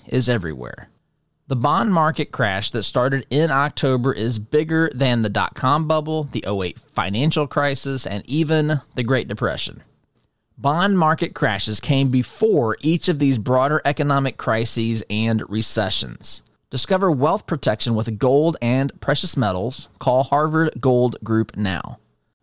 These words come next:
They are America's premier conservative gold company, B B B approved, and carry five-star ratings.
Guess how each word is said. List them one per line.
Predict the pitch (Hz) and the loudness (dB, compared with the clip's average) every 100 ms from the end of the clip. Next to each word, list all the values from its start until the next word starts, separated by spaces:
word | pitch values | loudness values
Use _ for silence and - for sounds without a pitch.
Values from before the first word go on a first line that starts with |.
| _ _ _ - | _ _ _ 0
They | 175 | 2
are | 156 139 | 4 2
America's | 131 131 135 135 131 | 2 2 2 2 0
premier | - - 123 113 127 143 156 | 0 0 4 6 4 4 2
conservative | 165 139 113 - 131 143 165 185 175 | 0 0 0 0 2 2 4 2 2
gold | 147 127 113 | 0 0 0
company, | - 92 92 85 131 131 | -2 -2 -4 -4 -4 -4
B | 110 139 | 2 2
B | 156 165 | 4 2
B | 151 151 | 4 2
approved, | 135 - 117 107 107 110 | 2 0 0 2 0 -2
and | 113 | -2
carry | 110 143 139 143 139 | -2 2 2 2 0
five-star | - 131 139 139 135 - - 117 117 107 | -2 0 2 2 0 -4 -2 2 2 0
ratings. | 107 98 - 55 - | -2 -2 -4 -8 -10